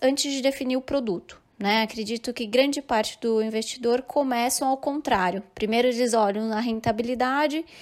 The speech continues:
e após tentam entender os riscos, a composição e se cabe dentro do perfil deles, né? A primeira etapa é entender o seu perfil,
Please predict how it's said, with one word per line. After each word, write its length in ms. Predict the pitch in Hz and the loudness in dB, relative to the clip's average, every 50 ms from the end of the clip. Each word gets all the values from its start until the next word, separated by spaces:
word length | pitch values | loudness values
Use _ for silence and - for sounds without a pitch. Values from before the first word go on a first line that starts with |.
| - - - - _ - | -20 -20 -20 -16 _ 0
e 80 | 285 311 | 2 2
após 640 | 302 302 - 262 240 233 240 254 262 - - - _ _ _ | 2 4 6 6 6 6 6 4 2 -2 -10 -16 _ _ _
tentam 400 | - 247 254 269 285 277 302 277 | 2 2 2 2 0 0 -2 -2
entender 420 | 269 269 277 262 247 240 226 220 240 | -2 -2 -2 -2 -2 0 0 0 -2
os 140 | 262 - | -4 -4
riscos, 640 | - 277 262 285 302 285 - - - - 285 262 220 | -2 -2 0 0 0 -2 -4 -8 -8 -6 -6 -2 -2
a 80 | 226 226 | -2 -2
composição 1000 | 226 - 240 233 247 240 240 262 277 277 - - 247 247 262 269 269 262 247 | -2 -4 -6 -4 -2 -2 -2 0 -2 0 2 2 2 2 2 2 0 -2 -4
e 60 | 247 247 | -6 -8
se 240 | - - - 277 | -8 -6 -8 -8
cabe 360 | 277 - 277 226 220 220 233 233 | -6 -2 0 0 0 0 0 -2
dentro 340 | 208 208 214 226 - 233 | -2 -2 -2 -2 -4 -4
do 100 | 208 226 | -6 -4
perfil 360 | 226 - 220 233 - - 233 226 | -2 -2 -4 -4 -4 -6 -6 -4
deles, 480 | 214 - - - - - - - - _ - - - - - - _ - | -4 -4 -4 -6 -10 -14 -14 -16 -16 _ -20 -20 -20 -20 -20 -20 _ -6
né? 120 | - 196 - | -4 -4 0
A 100 | - 220 | 0 0
primeira 380 | 220 - 269 294 311 349 359 359 | 0 0 0 0 0 2 0 0
etapa 500 | - - 277 277 285 277 277 - 247 214 - | 0 0 2 2 2 2 2 0 0 0 2
é 100 | 233 247 | 2 2
entender 480 | 277 302 311 320 294 277 269 269 269 | 2 2 0 0 0 2 2 2 2
o 20 | 285 | 2
seu 140 | - 311 | 0 -2
perfil, 520 | 294 - 370 370 - - - 254 233 220 | -2 -2 -4 -4 -4 -4 -6 -4 -4 -6